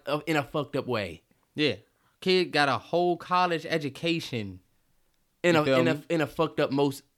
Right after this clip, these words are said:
Speaker 1: in a fucked up way. And she's, sh-, what is she getting? She gets to choose what jail she wa-, she goes to.
Speaker 2: I think she's only going to jail for, like, two months.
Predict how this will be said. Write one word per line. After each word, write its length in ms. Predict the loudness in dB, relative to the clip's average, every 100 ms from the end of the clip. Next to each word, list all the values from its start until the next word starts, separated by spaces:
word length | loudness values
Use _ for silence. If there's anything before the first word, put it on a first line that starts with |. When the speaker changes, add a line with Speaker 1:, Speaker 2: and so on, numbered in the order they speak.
| -4
Speaker 1:
in 100 | -2
a 60 |
fucked 300 | -2 -4 -2
up 100 | -4
way. 280 | 0 0 0 -2
And 140 | -2
she's, 380 | -2 -6 -6 -10
sh-, 140 | -14 -6
what 140 | -4
is 60 | -4
she 120 | -4
getting? 280 | -4 -4 -10 -18 -14
She 160 | -6 -2
gets 160 | 0
to 120 | 0 0
choose 540 | 0 -2 -2 -4 -2
what 200 | -2 -2
jail 300 | 0 0 0
she 180 | 0 0
wa-, 140 | 0 -4
she 180 | -2
goes 260 | 2 2 2
to. 60 | 2
Speaker 2:
I 20 |
think 120 | 2
she's 140 | 0 0
only 160 | -2
going 140 | 0 -2
to 80 |
jail 180 | 0 0
for, 60 | 0
like, 160 | -4 -4
two 180 | -6
months. 420 | -2 -4 -6 -16